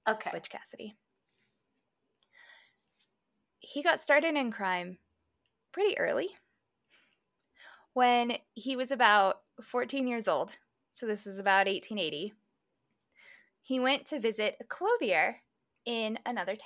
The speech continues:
Speaker 2: town. But when he got there, it was closed. So his solution was not to come back another day.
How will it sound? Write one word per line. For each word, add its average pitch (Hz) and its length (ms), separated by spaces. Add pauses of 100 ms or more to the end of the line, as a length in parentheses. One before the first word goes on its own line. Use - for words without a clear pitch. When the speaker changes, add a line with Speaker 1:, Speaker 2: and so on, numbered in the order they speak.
Speaker 2:
town. 208 200 (760)
But 247 140
when 254 140
he 240 140
got 392 360
there, 151 360 (760)
it 214 180
was 202 260
closed. - 520 (1120)
So 208 220
his 311 200
solution 185 540
was 208 240
not 269 280
to 233 80
come 214 220
back - 360 (120)
another 170 320
day. - 300